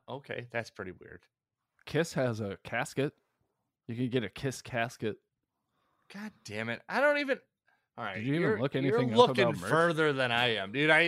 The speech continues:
Speaker 1: everything I'm in is punk rock, so you're going into
Speaker 2: Metallica has a Monopoly game. Like, it's
Speaker 1: God, I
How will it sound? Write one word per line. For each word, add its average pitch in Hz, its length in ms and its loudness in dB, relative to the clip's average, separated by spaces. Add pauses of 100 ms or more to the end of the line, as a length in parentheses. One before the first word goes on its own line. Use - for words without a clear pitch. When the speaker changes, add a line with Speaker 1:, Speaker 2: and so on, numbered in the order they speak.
Speaker 1:
everything 170 400 2
I'm 147 180 2
in 127 160 -2
is 113 140 -6
punk 123 260 -8
rock, 101 320 -6
so - 180 -12
you're 127 300 -4
going 131 240 0
into 143 140 10
Speaker 2:
Metallica 185 320 10
has 147 260 10
a 113 420 2
Monopoly 107 680 -4 (600)
game. 107 380 -8 (340)
Like, 104 220 -6 (220)
it's - 240 -10 (180)
Speaker 1:
God, 113 100 -4
I - 20 -12